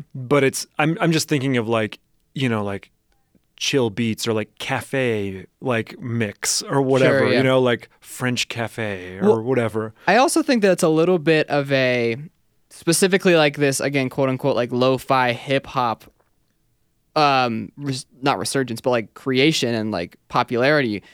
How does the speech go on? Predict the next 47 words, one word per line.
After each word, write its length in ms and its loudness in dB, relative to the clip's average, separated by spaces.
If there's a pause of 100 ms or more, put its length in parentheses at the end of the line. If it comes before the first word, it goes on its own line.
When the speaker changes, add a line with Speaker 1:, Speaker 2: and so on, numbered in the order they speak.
(140)
Speaker 2:
which 160 0
has 140 2
only 240 2
been, 180 2
I 80 2
would 120 0
say, 80 -2
within 240 -2
the 60 -2
last, 340 -2
like, 220 -6
month, 320 0
like, 220 -4
not 180 -2
month, 300 -10
it's, 100 -20
like, 140 0
six 260 -2
months 280 -2
or 60 -2
a 60 -4
year, 380 -2 (300)
really. 420 0 (380)
Like, 160 -2
where 140 4
this 160 2
term 340 2
lo-fi 360 2
hip 160 -2
hop 160 -2
has 140 -4
even 320 -8 (600)
come 200 2
into 200 2
my 180 -2
vernacular. 600 -4 (600)
Um, 300 2
and 140 2
I 80 4
think 180 2
that 100 2
that 120 4
is 140 0
kind 200 0
of 220 0
a 420 2 (920)
pushback 680 2